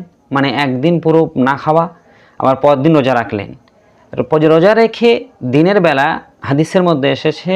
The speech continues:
উনি ওনার খেতে কোনো কাজকর্ম এরকম কিছু করছিলেন।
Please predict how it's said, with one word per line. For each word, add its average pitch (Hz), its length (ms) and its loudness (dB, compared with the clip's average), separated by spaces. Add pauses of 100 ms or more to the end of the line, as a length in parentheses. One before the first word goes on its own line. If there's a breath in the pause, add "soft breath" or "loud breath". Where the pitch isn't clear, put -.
উনি 180 280 0
ওনার 180 340 2
খেতে 151 280 0 (500 soft breath)
কোনো 233 140 2
কাজকর্ম 170 500 0 (480)
এরকম 147 300 0
কিছু 139 200 -4
করছিলেন। 123 440 -2